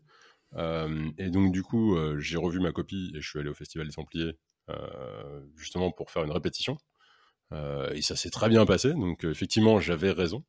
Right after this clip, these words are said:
<laughs> C'était bien ça qui allait pas. Euh, et donc là, en, vraiment, le gros projet, c'est, euh, c'est pour l'année prochaine, c'est d'aller faire donc les cent miles d'Istria, euh, donc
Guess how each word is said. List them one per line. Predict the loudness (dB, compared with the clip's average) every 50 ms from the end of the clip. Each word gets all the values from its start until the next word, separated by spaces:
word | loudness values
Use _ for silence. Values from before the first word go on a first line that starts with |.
| _
<laughs> | -10 -8 -2 -2 -2 -2 -4 -10 _ -20 -20 -20 -18 -18 -14 -10
C'était | -10 -6 -4 -4 4
bien | 6 8 8 8
ça | 8 6 4 4
qui | 4 2 2
allait | 2 2 0
pas. | -2 -4 -4 -4 -8 _ _ _ -20 _ -20 -20 _ _ _ -6 -4
Euh, | -2 0 0 0 0 0 0 -2 -2 -2 -4 -4
et | -6 -8
donc | -4 -4 -4 -4 -4 -2
là, | -2 0 0 2
en, | 2 0 0 -2 -4 -6 -8 -6
vraiment, | -2 0 0 2
le | 0 0
gros | 0 -2 -2 -2
projet, | -2 -6 -6 -4 -2 -4 -4 -4
c'est, | -6 -6 -6
euh, | -6 -4 -6 -6 -8 -10 -14 -16 -18 _
c'est | -14 -14 -14 -10
pour | -6 -4 -2
l'année | -2 -2 -2 -2
prochaine, | -4 -10 -6 -4 -4 -4 -4 -4
c'est | -6 -10 -10
d'aller | -10 -8 -8 -8
faire | -6 -8 -6
donc | -6 -6 -10 -8
les | -8 -10 -8 -8
cent | -4 0 2
miles | 4 4 4 2 0
d'Istria, | -2 -4 -6 -6 -6 -6 -4 -4 -4 -6 -8 -10 -12 -14 -14
euh, | -12 -12 -10 -10 -10 -12 -14 -16 -18 _
donc | _ -18 -16 -14 -14 -14